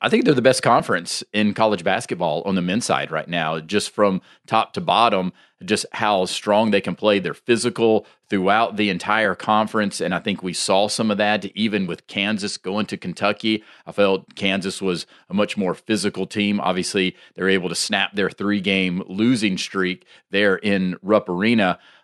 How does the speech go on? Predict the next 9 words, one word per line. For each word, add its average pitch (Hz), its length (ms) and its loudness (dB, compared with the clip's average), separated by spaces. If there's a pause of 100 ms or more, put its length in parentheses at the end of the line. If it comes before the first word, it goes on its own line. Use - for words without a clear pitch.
But 117 180 2
I 113 220 0
was 123 300 4
a 127 60 0
surprise 113 760 2
with 95 120 -2
Missouri 95 680 2 (320)
taking 110 420 0
down 98 440 2